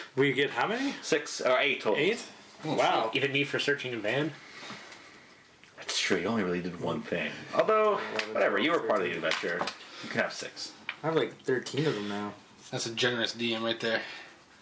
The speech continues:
Speaker 1: What about Kenneth?
Speaker 2: Kenneth has two experience points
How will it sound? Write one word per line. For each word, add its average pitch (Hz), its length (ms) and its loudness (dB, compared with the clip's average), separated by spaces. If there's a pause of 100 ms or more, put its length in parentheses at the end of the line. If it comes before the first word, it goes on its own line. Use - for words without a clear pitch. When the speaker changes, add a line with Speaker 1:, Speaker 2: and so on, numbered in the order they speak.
(520)
Speaker 1:
What 165 120 6
about 170 180 4
Kenneth? 160 360 2 (680)
Speaker 2:
Kenneth 139 400 2
has 120 240 0
two 120 260 2
experience 82 380 -4
points - 400 -6